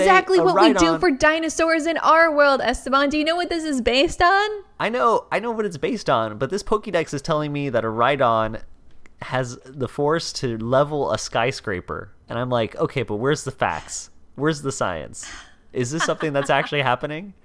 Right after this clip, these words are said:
Speaker 2: Anytime this thing tells me that a Pokemon can, uh,
Speaker 1: Do s-
Speaker 2: uh, its body will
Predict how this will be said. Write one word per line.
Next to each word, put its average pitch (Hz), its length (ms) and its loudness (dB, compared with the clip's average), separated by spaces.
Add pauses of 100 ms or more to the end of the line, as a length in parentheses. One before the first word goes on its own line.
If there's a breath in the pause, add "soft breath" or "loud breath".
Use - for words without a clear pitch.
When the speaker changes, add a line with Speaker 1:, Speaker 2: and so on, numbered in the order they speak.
(600 soft breath)
Speaker 2:
Anytime 190 360 -4
this 170 120 -8
thing 165 180 -8
tells 147 280 -4
me 139 120 -10
that 117 300 -4
a - 60 -14
Pokemon 127 640 -6
can, 110 520 -10 (420 soft breath)
uh, 90 540 -4
Speaker 1:
Do 226 120 -10
s- 226 80 -10
Speaker 2:
uh, 98 300 -6 (420 soft breath)
its 110 320 -10
body 135 420 0
will 110 680 -2